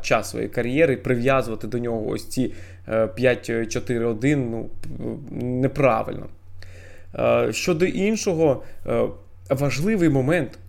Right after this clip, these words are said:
дуже важливий момент, і Петраков вже це сам сказав, що, е, якщо основа роботи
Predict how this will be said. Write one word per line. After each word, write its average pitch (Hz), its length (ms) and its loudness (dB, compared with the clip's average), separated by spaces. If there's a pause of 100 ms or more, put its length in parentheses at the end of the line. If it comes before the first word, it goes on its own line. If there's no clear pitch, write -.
дуже 160 260 2
важливий 113 400 -2
момент, 156 280 2
і 175 80 0
Петраков 160 420 2
вже 147 140 -2
це 151 180 -6
сам 135 220 -4
сказав, 120 440 -2 (220)
що, 147 340 4 (420)
е, 120 280 0 (800)
якщо 214 520 4
основа 170 640 4
роботи 143 680 2